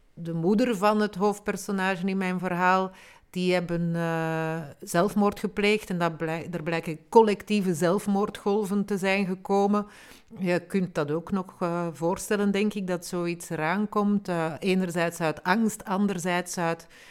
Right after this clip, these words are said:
uit zelfhaat, hè. Mensen die dan collectief het idee hebben van, "We hebben alles, eh, verbrot." Ehm, ja, er zal toch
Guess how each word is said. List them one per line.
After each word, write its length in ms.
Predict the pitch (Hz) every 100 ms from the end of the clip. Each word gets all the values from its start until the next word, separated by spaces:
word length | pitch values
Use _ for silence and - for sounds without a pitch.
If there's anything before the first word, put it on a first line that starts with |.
| - - -
uit 400 | 165 165 170 -
zelfhaat, 1000 | 160 127 151 254 - 151 175 208 247 -
hè. 240 | 156 214
Mensen 460 | 190 185 202 - 180
die 160 | 170 170
dan 460 | 175 170 165 165
collectief 640 | - 202 190 - - 196 180
het 220 | - -
idee 300 | 175 160 180
hebben 240 | 185 180
van, 200 | 165 165
"We 60 | 170
hebben 220 | 170 165
alles, 440 | 165 180 165 - - - - - -
eh, 340 | - 175 160 160
verbrot." 920 | 139 151 147 135 151 196 - - - - _ _ _ _ _ _ _ _ _
Ehm, 720 | - 160 160 156 160 156 156 156 - - _ _ _ _ _ _
ja, 520 | 170 165 220 220 - -
er 100 | 180
zal 200 | - 196
toch 200 | 190 202